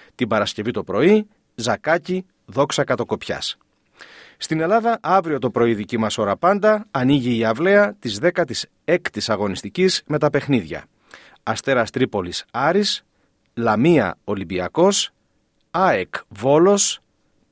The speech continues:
παοκ Όφη και Παναθηναϊκός Πας Γιάννενα. Την Παρασκευή το πρωί,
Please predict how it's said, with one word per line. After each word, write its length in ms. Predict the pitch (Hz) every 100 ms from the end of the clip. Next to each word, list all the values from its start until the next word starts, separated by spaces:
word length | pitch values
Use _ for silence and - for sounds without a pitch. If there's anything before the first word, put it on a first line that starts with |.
| -
παοκ 460 | 185 175 107 92 - -
Όφη 480 | 135 165 - 190 190 _ _
και 160 | - 208
Παναθηναϊκός 840 | 190 151 - 110 95 147 151 151 _ -
Πας 180 | 139
Γιάννενα. 480 | 110 107 85 82 76 - _ _ - _
Την 120 | - 113
Παρασκευή 480 | 113 107 - 104
το 120 | 120 92
πρωί, 420 | 85 110 185